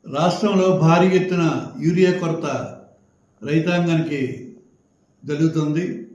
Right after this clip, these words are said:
ముఖ్యంగా శ్రీకాకుళం జిల్లాలో కూడా పెద్ద ఎత్తున రైతాంగం చాలా ఇబ్బందులు పడుతున్నట్టు వైనం ఈవేళ ప్రతిరోజు మనం చూస్తున్నాం. షాపుల్లో బారులు తీరినటువంటి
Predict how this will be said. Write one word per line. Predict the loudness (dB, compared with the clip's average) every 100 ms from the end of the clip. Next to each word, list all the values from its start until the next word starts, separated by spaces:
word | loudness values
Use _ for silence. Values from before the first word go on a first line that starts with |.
| -20 _ _ _ _ _ _ _ _
ముఖ్యంగా | -10 -4 -4
శ్రీకాకుళం | 0 0 2 2 0 0
జిల్లాలో | 0 0 0
కూడా | 0 0 0 -2 -4 -12 -20 _ -10
పెద్ద | -4 2
ఎత్తున | 2 2 -2 -2 -4 -10 -18 _ -6
రైతాంగం | -4 -2 -2 -2 -4 -8 -16 -20 _ _ _ -10
చాలా | -2 0 2
ఇబ్బందులు | 2 0 -2 -2
పడుతున్నట్టు | -6 -4 -2 -2
వైనం | -4 -2 0 0 -2 -6 -10
ఈవేళ | -6 -4 -2
ప్రతిరోజు | -4 -6 -6 -2 0 0
మనం | -2 -4
చూస్తున్నాం. | -8 -8 -6 -6 -6 -10 -16 _ _ _ _ _ _ _ _ _ _ -2
షాపుల్లో | 0 0 2 2
బారులు | 2 2 2 2 0
తీరినటువంటి | 0 0 -2 -2 -2 -2